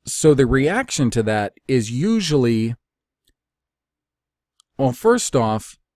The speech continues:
i-, if you have a healthy mind, you're going to reacquire, um, a love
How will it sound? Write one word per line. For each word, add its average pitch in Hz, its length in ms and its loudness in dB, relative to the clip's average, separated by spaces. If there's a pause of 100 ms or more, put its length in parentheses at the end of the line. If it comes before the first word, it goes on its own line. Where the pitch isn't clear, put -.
(260)
i-, 143 180 -2
if 143 300 0
you 143 460 2
have 156 320 -2
a 139 40 2
healthy 131 400 -2
mind, 104 600 -2 (720)
you're 127 180 4
going 151 420 0
to 143 200 -2
reacquire, 123 1200 -2 (880)
um, 98 540 -4 (200)
a 117 100 2
love 135 500 0